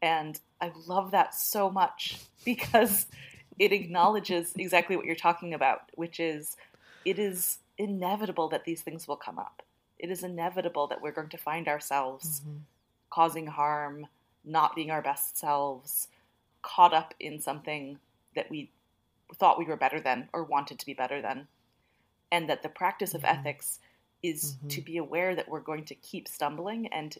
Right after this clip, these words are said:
Speaker 1: and to <laughs> try to put it off for as long as possible. <laughs> And then, and then also, you know, do some repair on the other side. But, but to just, to know that it's like a balloon we're trying to keep in the air, you know?
Speaker 2: Mm-hmm.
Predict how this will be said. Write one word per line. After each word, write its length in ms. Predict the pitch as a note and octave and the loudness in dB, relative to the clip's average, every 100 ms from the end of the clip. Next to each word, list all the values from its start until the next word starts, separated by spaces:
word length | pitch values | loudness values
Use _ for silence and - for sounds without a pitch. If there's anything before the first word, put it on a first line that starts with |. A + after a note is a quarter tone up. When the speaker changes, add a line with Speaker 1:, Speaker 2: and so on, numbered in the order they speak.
| - | -16
Speaker 1:
and 140 | D3+ | -14
to 80 | - - | -14 -14
<laughs> 100 | - | -12
try 180 | A#3+ B3+ | 8 10
to 100 | A3+ | 10
put 240 | G3+ - A3 | 2 2 6
it 120 | E3 | 10
off 240 | D3 G#3 | 10 8
for 120 | - A3+ | 4 0
as 120 | B3+ | 6
long 220 | C4 C4 | 6 6
as 100 | D4+ | 6
possible. 580 | D4 D4 D#4+ E4+ F4 F4+ | 8 8 6 0 0 -2
<laughs> 500 | - G#4+ G4 - - - - | -2 0 0 0 2 4 6
And 220 | - C4+ | 4 4
then, 320 | B3+ - C#4 - G4+ A4 - - | 0 -2 -6 -2 2 4 4 6
and 160 | - G#3+ | 6 8
then 160 | G#3 | 8
also, 480 | - F#3 G3 G3 F#3 | 10 8 8 6 4
you 140 | F#3 F4 | 4 2
know, 220 | E3+ A#3+ _ | 0 -2 _
do 100 | - G#3+ | -12 -10
some 180 | - | -6
repair 540 | F3+ F3+ E3+ D3+ F#3 A#3 - | -6 0 4 4 4 -2 -8
on 80 | F3 | -2
the 80 | |
other 160 | E3+ E3+ | -2 0
side. 380 | E3+ D3+ C#3 D#3 - - - - | 4 4 4 -2 -8 -20 -4 0
But, 180 | E3 - | 2 2
but 140 | F3 | 0
to 100 | G#3+ | 0
just, 380 | - F3+ - - _ _ _ _ _ _ _ - _ | -2 -4 -6 -12 _ _ _ _ _ _ _ -20 _
to 120 | - | -4
know 140 | G3+ G#3+ | 2 4
that 100 | G#3+ | 4
it's 120 | G3+ | 2
like 120 | G3+ | 0
a 60 | G3 | -2
balloon 300 | E3+ E3+ F#3+ | -2 -4 -2
we're 80 | F3 | -2
trying 180 | F3+ D#3 | -2 -4
to 60 | |
keep 180 | D#3 C#3 | -4 -10
in 60 | C3+ | -8
the 140 | B2 | -4
air, 240 | F2+ - - | -2 -2 -6
you 160 | E3 | -4
know? 140 | D#3 C#3+ | -2 -4
Speaker 2:
Mm-hmm. 160 | C#3+ | -6